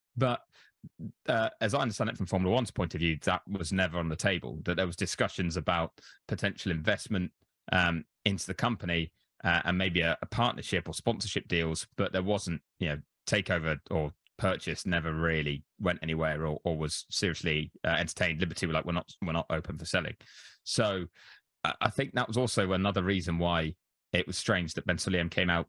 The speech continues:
three days after this report came out. He had the whole weekend to kind of think about it, uh, to make a comment. But you are right that Liberty will be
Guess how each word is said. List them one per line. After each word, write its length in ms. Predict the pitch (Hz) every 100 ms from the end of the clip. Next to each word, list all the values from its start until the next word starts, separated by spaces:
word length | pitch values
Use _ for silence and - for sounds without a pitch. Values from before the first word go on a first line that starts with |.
| -
three 220 | - 151
days 240 | 120 101
after 240 | 107 - 98
this 140 | -
report 280 | 87 101 -
came 220 | 85 87
out. 240 | 120 85 -
He 80 |
had 160 | 95 110
the 80 | 92
whole 100 | 82
weekend 360 | 95 - 78
to 80 | -
kind 180 | - 78
of 80 | 76
think 240 | - 101
about 220 | - -
it, 100 | - - - - - -
uh, 180 | 85 -
to 100 | -
make 200 | 85 90
a 60 | 87
comment. 420 | - 104 78 -
But 180 | 101 90 - _ _ _
you 160 | 117 143
are 120 | 127
right 260 | 107 90 -
that 120 | 104
Liberty 300 | 120 107 101
will 160 | 90 87
be 360 | 92 87 80